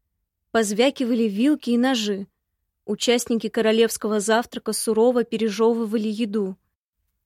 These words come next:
А Северин смотрел на меня ясными озорными глазами и уклонялся от ложки с кашей. Процесс так его забавлял, что я устраивала всё новые и новые залёты ложки,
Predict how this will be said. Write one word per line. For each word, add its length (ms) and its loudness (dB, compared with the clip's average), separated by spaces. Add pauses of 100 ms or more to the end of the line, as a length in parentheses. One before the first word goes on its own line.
А 120 -2
Северин 640 0
смотрел 500 2
на 80 2
меня 300 2
ясными 600 0
озорными 580 2
глазами 680 0 (520)
и 100 0
уклонялся 680 2
от 260 -6
ложки 340 -2
с 120 -8
кашей. 520 -4 (840)
Процесс 560 -2
так 280 2
его 200 -2
забавлял, 600 0 (380)
что 260 -4
я 220 4
устраивала 720 2
всё 260 -2
новые 540 2
и 20 4
новые 480 2
залёты 480 2
ложки, 540 0